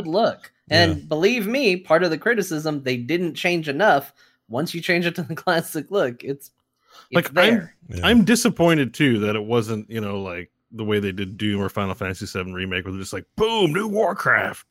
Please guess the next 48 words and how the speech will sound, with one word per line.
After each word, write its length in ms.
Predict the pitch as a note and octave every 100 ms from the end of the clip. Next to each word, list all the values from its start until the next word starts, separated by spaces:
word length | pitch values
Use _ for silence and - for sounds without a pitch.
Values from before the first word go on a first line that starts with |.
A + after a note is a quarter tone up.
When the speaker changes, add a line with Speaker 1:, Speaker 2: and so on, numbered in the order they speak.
| -
Speaker 3:
Mm-hmm. 360 | A2+ G#2+ G#2+ G#2+ -
Speaker 1:
Then 120 | F3+
I'm 100 | F#3
like, 180 | F#3 F3+
"Okay, 440 | C4 - C3 B2
that 200 | B2+ C#3+
just 220 | - D#3 A#2+
means 380 | B2 B2 A#2
they're 120 | G2+ A2+
not 220 | A#2 -
focused 460 | - C3+ - B2+
on 140 | A2 G2+
this 140 | G2
game 260 | F2+ F#2 F#2
that 120 | F2+
much." 480 | F2+ F#2 - - - _
That 140 | - C3
seems 260 | - D#3
fine 360 | - C#3+ D3+ D3+
to 120 | B2
me. 300 | G2+ G2 G#2 A2+ - _
The 60 | C#3+
overall 280 | E3 F3
narrative 360 | D#3+ C#3+ D#3+ D3+
of 140 | B2+
the 80 | A2
company 400 | - C#3 C3 B2+
is 140 | G#2+ F#2+
that 180 | A2
they 100 | A#2+
have 300 | G#2 A2+ B2+
been 180 | G#2+ G#2
missing, 440 | G2 - G2+ F#2+ G2 - _ -
and 100 | A2+
we 60 | A2+
want 320 | A2+ C3 -
cool 240 | - A2
new 160 | G#2 G2+
things. 400 | A2 G2 F#2 G2+
Well, 80 | G#2
we've 120 | G#2
got 260 | C3 C#3
Diablo 440 | A#2+ A#2 A2 G2+ G2
four, 360 | - F#2+ F#2
we've 180 | F#2+ G2
got 240 | A2+ B2+ B2
Overwatch 600 | G#2 G#2 F#2+ F2+ - -
two, 420 | - G2+ F#2 F#2+